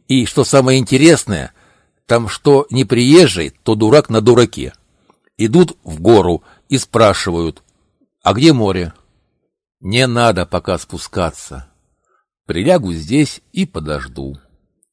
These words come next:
Я лег под дерево и достал из вещевого мешка еду. Можно и подкрепиться.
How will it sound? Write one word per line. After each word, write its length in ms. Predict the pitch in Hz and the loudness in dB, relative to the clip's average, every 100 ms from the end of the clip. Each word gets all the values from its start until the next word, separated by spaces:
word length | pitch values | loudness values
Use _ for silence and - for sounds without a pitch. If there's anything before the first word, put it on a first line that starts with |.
| _ _ _ _ | _ _ _ _
Я 180 | 131 160 | 0 4
лег 260 | 147 - | 4 2
под 220 | - 80 | -8 -6
дерево 580 | 139 143 170 156 151 156 _ _ _ _ _ - | -2 0 2 0 -2 -6 _ _ _ _ _ -14
и 100 | 87 | -6
достал 640 | 95 87 - 135 131 110 _ - | -6 -6 0 2 2 -2 _ -8
из 180 | 95 85 | -8 -6
вещевого 580 | 90 - 98 98 113 98 | -8 -6 -4 0 2 0
мешка 680 | 87 82 - 98 107 110 117 _ | -2 -8 -6 -2 -2 -2 -10 _
еду. 560 | 82 87 69 67 64 _ _ _ _ _ _ _ | -8 -8 -8 -12 -12 _ _ _ _ _ _ _
Можно 580 | - 147 160 123 151 156 | -6 0 0 0 -4 -4
и 320 | 170 - 107 | -8 -6 -6
подкрепиться. 1200 | 104 101 - - 92 87 71 64 - - - - | -4 -8 -8 -8 -8 -8 -14 -18 -18 -20 -20 -20